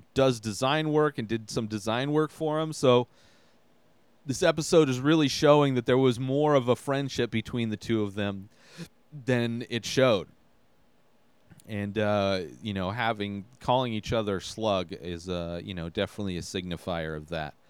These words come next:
Um, uh, and then, uh, Dave, Dave s-, tells her that when he gets popular, when he becomes this rapper that he's dreaming of, that, uh, he's,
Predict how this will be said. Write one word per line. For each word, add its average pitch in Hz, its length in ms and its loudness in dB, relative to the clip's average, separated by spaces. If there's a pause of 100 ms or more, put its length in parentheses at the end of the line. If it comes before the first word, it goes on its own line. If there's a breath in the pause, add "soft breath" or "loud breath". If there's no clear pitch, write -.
(460 soft breath)
Um, 82 560 -4 (3750)
uh, 104 300 2
and 120 180 -2
then, 135 220 4
uh, 135 240 6
Dave, 135 680 2
Dave 139 260 2
s-, - 180 -14 (380)
tells 139 300 -2
her 143 100 4
that 131 200 2
when 131 140 -2
he 139 100 -4
gets 143 200 0
popular, 127 600 0
when 123 160 0
he 139 60 4
becomes 143 420 -2
this 135 180 -6
rapper 127 520 0
that 101 200 -6 (380 soft breath)
he's 113 340 -6
dreaming 127 560 -4
of, 98 320 -4
that, 101 280 -2
uh, 98 300 0
he's, 101 360 -8